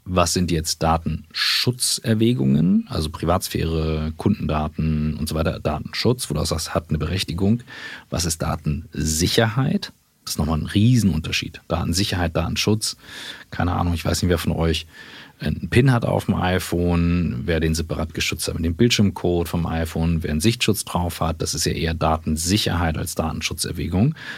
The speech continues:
damit niemand euer Ding aus der Tasche nimmt und eine Überweisung vom Konto macht. Dann der dritte Bereich sind strategische Erwägungen, wo du sagst, nee, wir können nicht in folgendem Bereich oder mit folgendem Tool, weil, so. Ähm,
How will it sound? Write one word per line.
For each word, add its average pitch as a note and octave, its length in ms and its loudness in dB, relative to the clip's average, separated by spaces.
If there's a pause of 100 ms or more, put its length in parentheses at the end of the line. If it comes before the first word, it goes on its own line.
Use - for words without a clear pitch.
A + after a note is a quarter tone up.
(120)
damit D#2+ 280 2
niemand E2+ 440 4
euer D#2 180 0
Ding F2 200 4
aus F#2 120 0
der D#2+ 100 0
Tasche E2+ 240 2
nimmt D#2+ 260 4
und - 80 -4
eine E2 100 2
Überweisung D#2 440 2
vom A2+ 160 0
Konto A2+ 240 2
macht. C#3+ 260 0 (680)
Dann F2 280 2 (100)
der D#2+ 80 0
dritte F2 240 2
Bereich E2+ 400 4
sind E2+ 140 2
strategische G2+ 580 0
Erwägungen, B2 600 2
wo F#2 60 2
du F2 80 2
sagst, E2 360 -2 (920)
nee, E2 200 2
wir E2 80 0
können F2+ 260 2
nicht F#2+ 240 2
in E2+ 240 0
folgendem F2 400 2
Bereich E2 360 2
oder E2 80 2
mit E2 100 2
folgendem E2+ 380 2
Tool, D#2+ 240 2
weil, G#2 380 2 (600)
so. B2 260 2 (720)
Ähm, D2+ 420 2